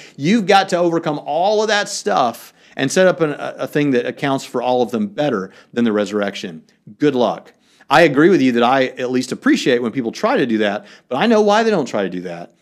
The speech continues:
And it's because every time a skeptic tries to come up with a naturalistic hypothesis, it gets, in your words,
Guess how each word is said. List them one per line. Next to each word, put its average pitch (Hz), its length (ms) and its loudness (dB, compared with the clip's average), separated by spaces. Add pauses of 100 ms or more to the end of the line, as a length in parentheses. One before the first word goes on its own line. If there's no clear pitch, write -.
(100)
And 135 100 -2
it's 131 140 0
because 120 260 -6
every 160 200 -2
time 165 340 -2
a 131 60 -8
skeptic 131 340 -4
tries 226 300 -2
to - 80 -14
come 139 100 -2
up 110 80 -2
with 110 80 -6
a 104 60 -4
naturalistic 101 600 -8 (160)
hypothesis, 101 760 -10 (240)
it 135 120 -8
gets, 117 280 -2 (300)
in 104 100 -8
your 151 160 0
words, 98 340 -2